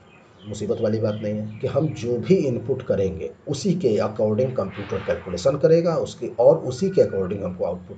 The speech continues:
मिलेगा। मतलब कि अगर मुझे, अम, मैंने फ़ाइव हंड्रेड प्लस सिक्स हंड्रेड दिया है, तो निश्चित बात है कि हम चाह रहे हैं कि इस दोनों का ऐड हो, तो computer process करेगा और आपको answer eleven hundred मिले।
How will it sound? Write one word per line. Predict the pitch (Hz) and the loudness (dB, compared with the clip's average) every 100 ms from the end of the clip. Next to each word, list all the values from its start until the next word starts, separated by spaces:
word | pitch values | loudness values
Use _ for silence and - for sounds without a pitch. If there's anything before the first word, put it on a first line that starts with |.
| - | -14
मिलेगा। | 82 - - 90 | -6 -6 -6 -10
मतलब | 98 113 - - - - - - - | -8 -6 -8 -10 -18 -18 -20 -20 -12
कि | |
अगर | - 113 101 123 123 | -8 -6 4 4 4
मुझे, | 117 113 92 110 | 0 -4 0 0
अम, | 90 - 110 107 104 104 110 | 0 -4 -4 -2 -2 -2 0
मैंने | 117 117 120 120 - - - - - | 0 2 4 4 0 -14 -20 -20 2
फ़ाइव | 127 135 | 6 6
हंड्रेड | 135 131 135 - | 6 4 0 0
प्लस | 104 - | -4 -4
सिक्स | - 131 - | -4 -4 0
हंड्रेड | 123 131 120 | 6 6 6
दिया | 127 120 | 4 2
है, | 120 127 - - - | 2 -6 -12 -20 -8
तो | 95 80 - - - - | -6 -6 -8 -18 -18 -10
निश्चित | - - 127 | -6 -2 2
बात | 131 131 | 4 4
है | 135 | 4
कि | 127 | 2
हम | 123 | 0
चाह | - 117 | 0 0
रहे | 123 123 | 0 -2
हैं | 120 | -4
कि | |
इस | 123 113 | -4 -4
दोनों | 110 120 131 | 0 2 4
का | 123 | 2
ऐड | 107 110 117 | -2 -2 0
हो, | 135 - - - - - | 0 -2 -14 -20 -20 -12
तो | 98 85 - | -8 -8 -4
computer | 101 95 107 | -4 -2 -2
process | - - - 143 | -2 -2 -2 -4
करेगा | - 143 143 135 | -2 -4 -2 -2
और | 131 | -2
आपको | - 135 | -4 -4
answer | 80 - 151 - 92 | -4 -6 -12 -10 -8
eleven | 87 - | -6 -6
hundred | 82 82 85 | -8 -12 -8
मिले। | 98 98 | -6 -6